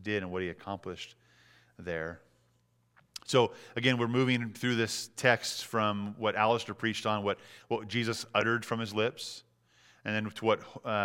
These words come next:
and, and what he, what he saw, and then to, to what Jesus saw with his own eyes, what was going on around him. And we saw the first part of that last week. And, um, there's something I want us to make sure we're aware of. There's,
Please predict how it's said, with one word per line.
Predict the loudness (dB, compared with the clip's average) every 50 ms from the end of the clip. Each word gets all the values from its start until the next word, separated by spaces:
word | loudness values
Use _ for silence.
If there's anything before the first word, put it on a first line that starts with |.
| 2 2 2 0
and, | -2 -4 -4
and | -4 0
what | 0 0 0
he, | 0
what | -4 -6 -6 -6 -6
he | -6
saw, | -2 0 4 6 8 8 8 8 6
and | 4 0
then | -4 -4
to, | -4 -6 -6
to | -4 0 2
what | 2 2 2
Jesus | 0 -4 -4 -4 0
saw | 2 4 6 6 6
with | 4
his | 2 -2 -4
own | -4 -4 -2
eyes, | 0 2 2 2 0 0 -2
what | -4 -4 -4
was | -6 -6
going | -6 -4 -2 -2
on | 0 0 0 -2 -4 -6 -12 -18 -20 -20 -20 -20 -20 -20 -10 -6
around | -4 -2 0 2 2 0 0 -2
him. | -4 -6 -6
And | -8 -8
we | -8 -4
saw | 0 2 4 4
the | 2 2
first | 0 0 -2 -2 0
part | 0 0 0
of | 2
that | 2 2 2 2 0 0
last | 0 2 0 0 -2 -6 -8
week. | -6 -6 -6 -6 -6
And, | -10 -10 -12 -16 -20 -20 -20 -14 -6 0
um, | 0 0 0 0 2
there's | 0 2 4
something | 4 4 4 6
I | 6 6
want | 6 6 6 4 4
us | 4 2 0
to | -2 0
make | 0 0 0
sure | 0 0 0 2
we're | 2 2 2
aware | 2 4 4 6 8 8
of. | 8 6 4
There's, | 2 0 -2